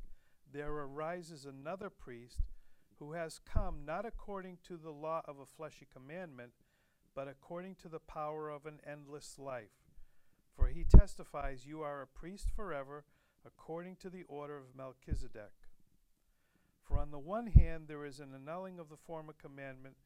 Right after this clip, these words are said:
because of its weakness and unprofitableness. For the law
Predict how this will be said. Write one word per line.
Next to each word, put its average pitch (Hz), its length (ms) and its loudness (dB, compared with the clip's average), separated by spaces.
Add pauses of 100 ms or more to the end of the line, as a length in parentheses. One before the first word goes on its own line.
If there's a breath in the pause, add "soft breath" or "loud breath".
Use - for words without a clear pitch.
(380 soft breath)
because 143 340 -14
of 143 160 -18
its 143 220 -16
weakness 160 460 -14
and 143 100 -16
unprofitableness. 127 1120 -12 (600 soft breath)
For 151 120 -12
the 147 120 -10
law 180 280 -4